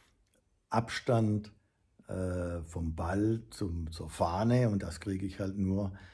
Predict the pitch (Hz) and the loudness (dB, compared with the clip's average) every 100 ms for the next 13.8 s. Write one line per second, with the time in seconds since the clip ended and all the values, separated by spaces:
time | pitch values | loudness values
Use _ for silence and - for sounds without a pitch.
0 | - - _ - 92 92 90 92 82 80 | -20 -20 _ -8 -4 -2 -4 -4 -4 -4
1 | 113 120 123 - 101 90 85 82 82 80 | 2 2 2 -4 -4 -2 -2 -2 -2 -2
2 | 80 80 82 - _ _ _ - - - | -2 -4 -12 -20 _ _ _ -14 -12 -14
3 | _ - 117 110 90 92 95 80 82 85 | _ -18 -10 -8 -6 -4 -4 -4 -4 -2
4 | 90 110 120 113 110 113 117 104 101 107 | 0 4 6 6 4 2 2 2 2 2
5 | 107 110 120 110 104 117 113 101 - - | 4 4 4 4 6 8 6 2 -6 -20
6 | - - 98 101 98 - - 101 101 98 | -20 -2 2 4 2 -4 0 2 4 4
7 | 98 98 101 104 104 117 - - 104 104 | 2 2 4 4 4 0 -2 0 2 4
8 | 101 95 95 - - _ _ - 104 104 | 4 2 -2 -12 -20 _ _ -14 -10 -10
9 | 101 107 101 92 82 - _ _ _ - | -10 -10 -12 -14 -18 -20 _ _ _ -6
10 | 98 95 104 95 98 107 98 - 110 - | -2 -2 -2 0 0 0 -2 -2 -4 -4
11 | 92 - _ _ - 92 107 113 127 123 | -10 -12 _ _ -6 2 4 6 6 6
12 | 135 120 104 117 120 113 107 101 98 98 | 6 6 6 4 4 2 2 0 -4 -8
13 | - - 98 92 82 82 113 107 | -16 -8 -6 -4 -6 -2 -2 -2